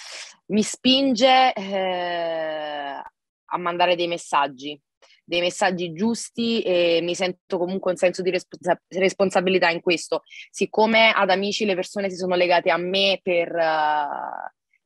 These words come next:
per il mio modo d'essere, voglio restare fedele a questo modo d'essere, quindi è giusto continuare a parlare di certi argomenti e sensibilizzare riguardo questi.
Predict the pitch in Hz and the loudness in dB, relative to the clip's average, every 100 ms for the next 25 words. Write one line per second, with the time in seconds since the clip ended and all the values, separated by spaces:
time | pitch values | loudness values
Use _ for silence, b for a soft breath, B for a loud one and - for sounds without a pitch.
0 | _ 180 170 175 170 170 180 196 202 208 | _ -4 -2 2 4 4 0 -2 -2 0
1 | 185 180 190 - - 202 190 196 180 175 | 0 2 2 0 -4 0 2 2 0 -6
2 | 170 170 165 170 170 170 170 - 180 208 | -6 -8 -6 -6 -8 -4 -4 -4 -2 0
3 | 175 170 - 175 - 180 180 190 180 170 | 0 -2 -4 -10 -12 -10 -6 0 2 2
4 | - 165 165 170 175 160 185 - 175 170 | 0 -2 -2 -6 -8 -6 -8 -4 -4 -4
5 | 165 175 165 170 - 165 170 165 160 160 | -4 0 2 2 2 2 4 4 2 -2
6 | 165 - 175 156 156 156 151 - 165 170 | -4 -2 -4 -4 -8 -8 -12 -2 0 2
7 | - 175 - 160 160 160 - 160 147 151 | 0 -2 -2 0 2 0 2 4 4 2
8 | 151 147 147 147 143 139 135 135 143 135 | 0 0 0 -2 -6 -4 -6 -6 -6 -6
9 | - | -10